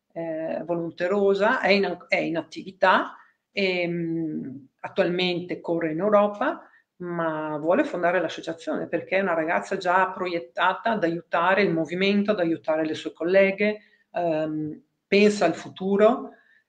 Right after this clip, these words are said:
E quindi l'Africa per caso, ma è una nazione che, che, che, che mi piace e che piace al C P A. Tra l'altro in Africa ci andò a correre, è veramente la tradizione delle gare è,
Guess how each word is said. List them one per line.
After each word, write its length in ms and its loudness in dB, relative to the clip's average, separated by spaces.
E 140 0
quindi 280 8
l'Africa 1120 4
per 220 6
caso, 520 6
ma 200 4
è 20 2
una 260 -2
nazione 680 -4
che, 560 -4
che, 260 -6
che, 300 0
che 140 6
mi 140 6
piace 580 6
e 80 0
che 140 -6
piace 720 2
al 60 -8
C 240 -10
P 140 -4
A. 160 -4
Tra 140 4
l'altro 920 6
in 160 -2
Africa 800 -2
ci 140 -4
andò 180 0
a 120 2
correre, 1000 2
è 120 -2
veramente 420 4
la 100 4
tradizione 680 -4
delle 200 -2
gare 420 -2
è, 400 -4